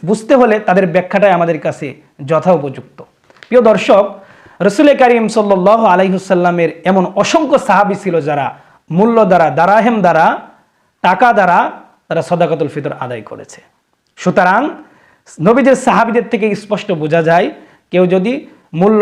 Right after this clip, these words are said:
দ্বারা, টাকা দ্বারা সদাকাতুল ফিতর আদায় করতে চায় তাহলে সদাকাতুল ফিতর আদায় হয়ে যাবে। রাসূল করিম সাল্লাল্লাহু আলাইহি ওয়াসাল্লাম এই সমস্ত জিনিসগুলো দ্বারা সদাকাতুল ফিতরের কথা উল্লেখ করেছেন, কিন্তু এর মূল লক্ষ্য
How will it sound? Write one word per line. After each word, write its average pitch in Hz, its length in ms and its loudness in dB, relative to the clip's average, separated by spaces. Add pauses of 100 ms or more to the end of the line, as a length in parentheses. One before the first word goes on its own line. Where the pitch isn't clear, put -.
(100)
দ্বারা, 175 180 4 (140)
টাকা 185 220 0
দ্বারা 170 140 2
সদাকাতুল 160 500 -4
ফিতর 156 180 -4 (100)
আদায় 151 220 -2
করতে 156 320 -6
চায় 160 220 0 (320)
তাহলে 151 260 -2
সদাকাতুল 151 540 -4
ফিতর 143 200 -10 (140)
আদায় 147 240 0
হয়ে 117 200 -12
যাবে। - 180 -18 (1000)
রাসূল 202 240 2 (120)
করিম 302 200 2 (100)
সাল্লাল্লাহু 254 460 2 (100)
আলাইহি 240 260 0
ওয়াসাল্লাম 202 460 2 (1080)
এই 233 180 4
সমস্ত 269 280 0 (180)
জিনিসগুলো 226 520 2
দ্বারা 175 180 4 (160)
সদাকাতুল 202 460 0
ফিতরের 202 320 0
কথা 196 140 2
উল্লেখ 208 320 0 (100)
করেছেন, 170 320 0 (760)
কিন্তু 254 280 2 (220)
এর 220 80 2 (140)
মূল 226 140 2 (120)
লক্ষ্য 190 220 -4